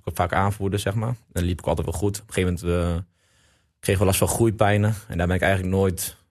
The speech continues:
helemaal goed van. Ja, wel goed hersteld, maar dat stopt toch een jaar in je ontwikkeling, zeg maar.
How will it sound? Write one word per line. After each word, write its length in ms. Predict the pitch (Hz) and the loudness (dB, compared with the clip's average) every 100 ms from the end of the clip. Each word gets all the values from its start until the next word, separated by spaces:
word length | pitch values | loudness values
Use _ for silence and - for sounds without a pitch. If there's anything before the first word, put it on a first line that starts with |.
| _ _ _ _ _ _ _ _ | _ _ _ _ _ _ _ _
helemaal 320 | - 95 92 87 | -2 0 2 2
goed 200 | 101 - | 0 0
van. 300 | 90 90 80 | 0 0 0
Ja, 140 | 85 | 2
wel 140 | 85 95 | 4 4
goed 160 | 110 | 4
hersteld, 440 | 98 95 104 107 98 | 2 2 4 4 4
maar 280 | 98 92 90 | 2 2 0
dat 200 | 90 - _ _ - | -2 -6 _ _ -10
stopt 220 | - 110 | -2 0
toch 120 | 107 | 2
een 60 | 95 | 4
jaar 180 | 95 | 4
in 60 | 101 | 4
je 60 | 95 | 2
ontwikkeling, 420 | 92 98 85 82 | 2 0 0 -2
zeg 180 | 73 73 | -2 -2
maar. 240 | 82 | -4